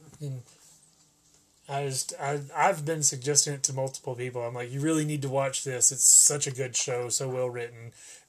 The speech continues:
And also really good benefit to it is Alice Oseman, who wrote the graphic novels, is writing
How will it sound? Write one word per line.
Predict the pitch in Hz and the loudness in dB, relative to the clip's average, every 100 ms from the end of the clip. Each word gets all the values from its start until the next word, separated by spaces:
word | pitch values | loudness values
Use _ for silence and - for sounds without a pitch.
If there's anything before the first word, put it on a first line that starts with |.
| - 165 | -12 -2
And | 175 170 156 135 - _ _ - - - | 0 0 -4 -10 -20 _ _ -14 -12 -6
also | 165 190 190 185 165 | 0 4 6 6 4
really | 151 135 143 175 170 165 160 156 156 - _ _ - 131 | 0 -2 0 0 2 0 -2 -4 -10 -18 _ _ -14 -6
good | 147 156 151 143 135 131 _ _ _ _ _ - _ _ _ _ _ _ _ _ _ _ _ _ _ _ - - _ _ _ 180 | 0 2 2 0 -6 -12 _ _ _ _ _ -20 _ _ _ _ _ _ _ _ _ _ _ _ _ _ -20 -20 _ _ _ -12
benefit | 143 156 160 147 143 - | -2 0 0 -2 -4 -4
to | 160 143 | -2 0
it | 139 147 | -2 -2
is | 139 135 127 - - - _ _ _ _ | -2 0 2 0 -2 -20 _ _ _ _
Alice | 156 175 165 - | 0 2 2 0
Oseman, | 156 165 151 156 143 | 0 0 -2 -4 -6
who | 139 | -6
wrote | 139 123 139 151 - - | -6 -2 -2 -2 -8 -12
the | 143 | -10
graphic | 131 139 135 139 151 | -4 -2 -2 -6 -4
novels, | 151 170 180 175 - - _ _ _ _ _ _ _ _ _ _ | -2 -2 0 2 0 -4 _ _ _ _ _ _ _ _ _ _
is | 151 131 123 | -6 -4 -6
writing | 123 131 139 139 131 131 131 | -6 -2 0 -2 -4 -8 -10